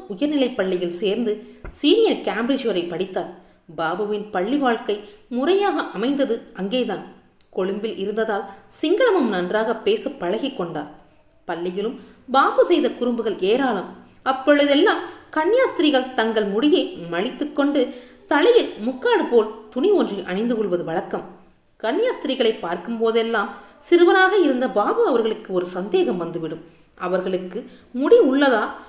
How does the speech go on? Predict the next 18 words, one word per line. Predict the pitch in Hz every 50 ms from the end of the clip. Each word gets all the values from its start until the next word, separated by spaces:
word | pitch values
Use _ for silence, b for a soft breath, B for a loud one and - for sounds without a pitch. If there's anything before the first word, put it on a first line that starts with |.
| B B B
கொண்டை | - 294 285 349 - - - -
போட்டிருக்காங்களா, | - 262 285 277 370 349 294 - - 247 233 226 220 202 190 185 - - - -
இல்லை | 214 220 226 208 202 233 247 - -
முடியை | 185 180 202 247 294 294 269 - - - - - -
மழித்துக் | - 175 202 285 381 - - - -
கொள்கிறார்களா | 226 220 196 220 214 202 196 185 185 185 185 180
என்று | 175 170 175 - 160 - - - - - _ _ _ -
என்பதுதான் | 170 170 180 190 214 220 226 233 214 202 - - -
அந்த | 214 190 175 170
சந்தேகம். | 170 - 160 156 165 202 202 202 160 - - - _ b b b b b b
அதை | b 302 320 311 -
தீர்த்து | - 339 523 - - 539 -
கொள்ளாவிட்டால் | - 294 294 302 320 330 320 302 - - 277 233 262 - - - - -
தலையே | 185 170 175 190 220 294 370 349
வெடித்து | 226 220 262 349 339 - 427
விடும் | 302 262 247 226
போல் | - - 190 180
இருந்தது. | 170 175 170 170 175 170 160